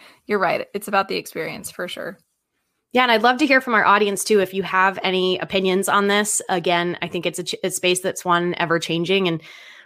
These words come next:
Speaker 2: what are the differences you see between an event planner and an event producer? Do you listen to kind of what I <laughs> follow the same train of thought that I do of, like,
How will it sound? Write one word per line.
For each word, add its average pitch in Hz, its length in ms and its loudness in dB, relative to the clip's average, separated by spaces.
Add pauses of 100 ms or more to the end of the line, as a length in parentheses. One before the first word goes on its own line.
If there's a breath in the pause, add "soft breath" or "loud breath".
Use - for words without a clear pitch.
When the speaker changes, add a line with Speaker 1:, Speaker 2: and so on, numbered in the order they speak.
Speaker 2:
what 202 120 4
are 202 40 6
the 196 80 6
differences 190 440 2
you 190 120 2
see 208 200 0
between 202 320 2
an 208 80 4
event 202 220 0
planner 208 320 2
and 196 140 2
an 196 80 2
event 202 240 2
producer? 196 680 0 (260)
Do 165 100 -10
you 180 400 -2 (180)
listen 190 380 -2
to 190 120 -4
kind 190 200 -2
of 185 60 4
what 196 100 6
I 196 80 0
<laughs> - 140 -10
follow 220 200 6
the 202 120 0
same 220 300 2
train 226 240 0
of 214 80 -2
thought 247 200 2
that 240 80 -2
I 233 120 6
do 240 160 0
of, 233 200 0
like, 196 240 0